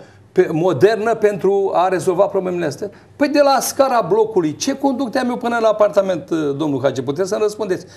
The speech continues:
Câți kilometri de conducte avem? Nu avem, avem câteva, câțiva metri, da?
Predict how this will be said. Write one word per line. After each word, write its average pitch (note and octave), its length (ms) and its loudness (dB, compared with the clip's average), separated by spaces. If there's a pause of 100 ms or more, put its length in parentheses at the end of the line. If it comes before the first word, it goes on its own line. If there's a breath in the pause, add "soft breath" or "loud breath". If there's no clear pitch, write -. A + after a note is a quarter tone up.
(120 loud breath)
Câți C#4+ 180 0
kilometri G3+ 420 -2
de B2 100 -4
conducte A2+ 340 -8
avem? B2 200 -8
Nu B3 120 -2
avem, D4 380 -2 (360 loud breath)
avem C4+ 340 -4
câteva, A#3 600 -2
câțiva A3 260 -2
metri, G#3 320 -2
da? D#3+ 200 -6